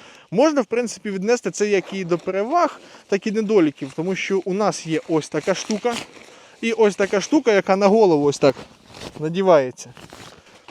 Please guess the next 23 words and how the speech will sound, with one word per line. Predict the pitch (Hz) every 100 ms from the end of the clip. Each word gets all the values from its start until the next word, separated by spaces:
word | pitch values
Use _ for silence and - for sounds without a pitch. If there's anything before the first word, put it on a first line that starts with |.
| - -
Ми | 226
можемо | 277 240 208 208
в | 160
неї | 185 233 170
закинути | 151 - 214 214 180
що | 151 - 202
завгодно, | 175 180 175 170 135
тобто | 127 131 147
вона | 160 180
має | 160 156 135
реально | 135 139 175 240 202
великий | 151 151 170 147
об'єм. | 131 131 107 _ _ _ _ _
Рюкзак, | - 190 196 202
який | 170 170
виглядає | 165 165 190 185 151 131
як | 127
двадцятип'ятилітровий, | 127 156 - 269 262 233 220 226 220 214
перетворюється | 175 170 165 208 240 208 -
на | 143
сорок | - 190 180
п'ять | 170 160
літрів. | 135 - 87